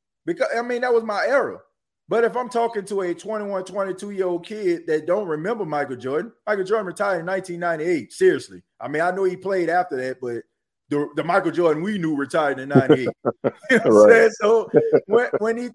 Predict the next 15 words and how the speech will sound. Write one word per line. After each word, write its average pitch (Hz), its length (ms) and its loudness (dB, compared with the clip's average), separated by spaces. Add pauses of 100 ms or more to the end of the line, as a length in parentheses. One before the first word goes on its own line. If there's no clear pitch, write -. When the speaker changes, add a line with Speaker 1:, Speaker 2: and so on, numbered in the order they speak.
Speaker 1:
when 202 160 2
they 233 160 2
talk 226 300 0
about 190 400 0
LeBron 165 500 -2
James, 214 520 -4 (300)
it's 233 200 0
like 185 400 0 (920)
he 226 140 -4
the 196 80 2
greatest 196 340 2
player 208 160 -2
of 185 80 0
all 180 140 -4
time. 220 380 -2